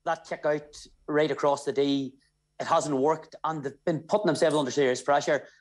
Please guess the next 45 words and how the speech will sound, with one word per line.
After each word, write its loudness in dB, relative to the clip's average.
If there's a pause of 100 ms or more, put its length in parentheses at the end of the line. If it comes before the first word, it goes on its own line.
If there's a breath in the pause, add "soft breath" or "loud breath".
and 0
the -2
default 0
position -6
then 0
is -6
go 0
long 4
round 0
the -4
middle. 0
So 0 (300 loud breath)
I 2
would 0
expect -4 (640)
Roscommon 0
to -6
try -2
and 0
really 2
test -2
that, 0
because -2 (340 soft breath)
if -2
they 4
can 0
get 2
into 0
the -4
kick-out, -2 (320)
it -8
gives 2
them -2
a -2
serious 0
platform, 0
because -4
if -6
they 2
have 0
the -2
ball 0
in -10
that -4
quarter, 0